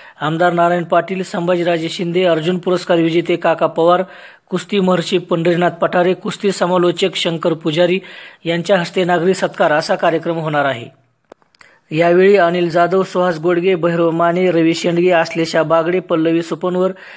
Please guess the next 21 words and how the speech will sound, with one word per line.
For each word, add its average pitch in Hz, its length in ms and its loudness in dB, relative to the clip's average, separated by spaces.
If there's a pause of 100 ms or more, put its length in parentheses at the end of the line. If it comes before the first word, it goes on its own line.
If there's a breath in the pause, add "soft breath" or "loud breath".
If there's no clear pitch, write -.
(160 loud breath)
या 175 160 2
कुस्तीपटूंचा 185 920 -2 (160)
तसेच 190 300 -2
तालुक्याचे 180 500 0
नाव 185 220 2
उंचावणाऱ्या 180 560 0
विविध 175 340 -2
कुस्तीपटूंचा 180 920 -2 (420 loud breath)
यावेळी 180 360 2
सन्मान 175 360 0
केला 156 240 -2
जाणार 135 300 -4
आहे. 120 200 -12 (500 loud breath)
या 165 100 0
कार्यक्रमाचे 190 680 0
आयोजन 185 380 2
आमदार 175 320 0
नारायण 175 300 0
आबा 175 220 0
पाटील 175 340 -2
मित्रमंडळ, 165 640 -2